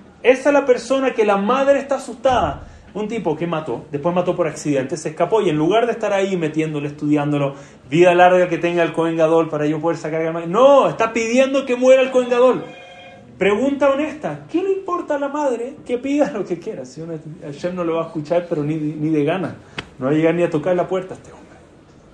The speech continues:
Es un rayá, un malvado, está pidiendo la muerte del Cohen Gadol.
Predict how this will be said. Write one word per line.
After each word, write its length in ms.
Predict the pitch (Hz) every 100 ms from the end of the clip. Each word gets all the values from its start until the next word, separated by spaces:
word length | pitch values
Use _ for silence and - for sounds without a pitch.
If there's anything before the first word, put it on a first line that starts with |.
| - -
Es 80 |
un 160 | 151 208
rayá, 360 | 247 240 - 311
un 140 | 202
malvado, 260 | 226 254 269
está 160 | - 202
pidiendo 260 | 226 254
la 80 | 220
muerte 260 | 220 226 226
del 80 | 226
Cohen 160 | 214
Gadol. 260 | 214 220